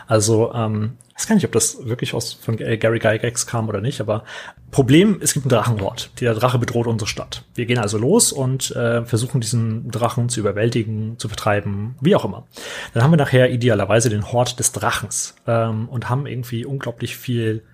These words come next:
Schätze dort drin. Das ist aber alles in Kupfermünzen. Das heißt, wir haben da unglaublich viel Geld, aber alles ist in Kupfermünzen und die Frage ist also, wie kriegen wir das jetzt aus diesem Hort in unsere Stadt?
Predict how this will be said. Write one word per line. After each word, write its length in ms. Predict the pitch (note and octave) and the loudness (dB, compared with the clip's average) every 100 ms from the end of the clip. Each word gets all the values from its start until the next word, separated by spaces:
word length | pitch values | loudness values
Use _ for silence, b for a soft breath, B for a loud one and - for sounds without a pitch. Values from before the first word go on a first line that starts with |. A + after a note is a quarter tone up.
| b | b
Schätze 440 | - C3 B2 - A2 | 0 2 4 2 0
dort 300 | F#2+ - - | -6 -8 -14
drin. 80 | - _ _ B B B B - | -16 _ _ B B B B -2
Das 160 | A#2 | 0
ist 160 | D#3 E3 | 2 2
aber 380 | C#3 C3+ B2 - | 4 4 2 0
alles 440 | B2+ B2+ - - | 0 2 0 -2
in 160 | - B2 | -4 -2
Kupfermünzen. 760 | D#3 - A2+ G2+ G2+ - C3 _ _ - | -4 0 0 0 -6 -8 -10 _ _ -8
Das 180 | A2 - | -4 2
heißt, 320 | A2+ - - | 2 2 0
wir 80 | A2+ | 2
haben 120 | A#2 | 2
da 120 | A2 | 2
unglaublich 540 | A#2 B2+ A#2 A2+ A#2 - | 2 0 0 0 -2 -2
viel 180 | B2+ A2 | -2 4
Geld, 440 | D3+ A#2+ B2 - | 4 4 0 -2
aber 220 | G#2+ G#2+ | -2 -2
alles 220 | G#2+ A#2 | -2 -4
ist 140 | A#2 A#2+ | -4 -2
in 80 | A2+ | 0
Kupfermünzen 520 | D3+ C3 A#2 G#2+ A#2+ | 0 0 -2 -2 -2
und 120 | A2 | -2
die 40 | |
Frage 280 | A#2 A2+ G#2 | 2 2 2
ist 80 | G#2+ | 0
also, 240 | A2+ G#2+ | 0 -2
wie 80 | G#2+ | -4
kriegen 260 | - A#2+ A2 | -2 -2 0
wir 60 | |
das 160 | G#2+ - | -2 -2
jetzt 120 | A2 | -2
aus 140 | A2 - | -2 -2
diesem 320 | G#2+ G2+ - | -2 -2 4
Hort 260 | C3 G#2+ | 4 4
in 120 | - A#2 | -2 -4
unsere 240 | A#2 B2 | -2 2
Stadt? 380 | - - - | 2 0 -6